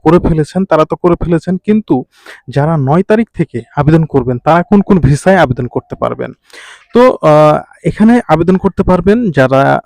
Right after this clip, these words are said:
মেডিকেল ভিসায় ভারত যেতে চান তারা, আহ, দ্বিতীয়ত যারা হচ্ছে ডাবল এন্ট্রি ভিসা নেবেন, ডাবল এন্ট্রি ভিসা শুধুমাত্র তাদের জন্যই যারা, আহ, এ, থার্ড কোনো এম্বাসি ফেস করতে ইন্ডিয়া যাবে। আহ, এবং, আহ, এই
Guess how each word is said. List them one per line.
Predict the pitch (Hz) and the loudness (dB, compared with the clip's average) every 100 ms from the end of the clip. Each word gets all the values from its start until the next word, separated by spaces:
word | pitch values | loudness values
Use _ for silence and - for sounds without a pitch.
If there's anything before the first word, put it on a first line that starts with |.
| 139 | 0
মেডিকেল | 143 143 156 | 0 0 0
ভিসায় | 135 151 170 | 0 0 0
ভারত | 143 135 123 | 2 0 0
যেতে | 143 139 | -4 -2
চান | - 185 | -6 -6
তারা, | - 131 196 - _ _ _ _ - | -4 -4 -4 -8 _ _ _ _ -4
আহ, | 135 | -2
দ্বিতীয়ত | 127 135 147 143 147 | 0 -2 0 0 0
যারা | 131 131 | 2 2
হচ্ছে | 131 139 - 131 | 0 -2 -4 -2
ডাবল | 127 135 | 2 4
এন্ট্রি | 143 139 | 2 2
ভিসা | 135 143 160 | 0 0 0
নেবেন, | 151 160 185 | 0 0 2
ডাবল | 131 131 | 2 2
এন্ট্রি | 131 127 | -2 0
ভিসা | 131 139 151 | -2 -2 -4
শুধুমাত্র | - 151 156 160 | -4 -2 -2 -2
তাদের | 147 139 143 | -2 -2 0
জন্যই | 156 175 226 208 | 2 2 2 0
যারা, | 120 120 123 147 214 - - - | -2 0 0 -2 -4 -14 -20 -6
আহ, | 131 127 120 127 143 | 0 0 -2 -8 -10
এ, | 143 131 _ - - - | -6 -6 _ -20 -20 -14
থার্ড | - 156 - | -2 -2 2
কোনো | 185 | 2
এম্বাসি | 160 135 135 156 185 | 2 2 0 0 -4
ফেস | - 156 | -2 -4
করতে | - 120 - 208 330 - | -4 -16 -10 -8 -8 -4
ইন্ডিয়া | 123 120 113 | -4 -2 -2
যাবে। | 127 196 349 _ _ - 160 | -2 -2 -6 _ _ -20 -6
আহ, | 139 131 131 | 0 2 2
এবং, | 151 185 208 208 | 0 0 0 -2
আহ, | - 139 139 | -2 -2 -2
এই | 156 165 | 0 0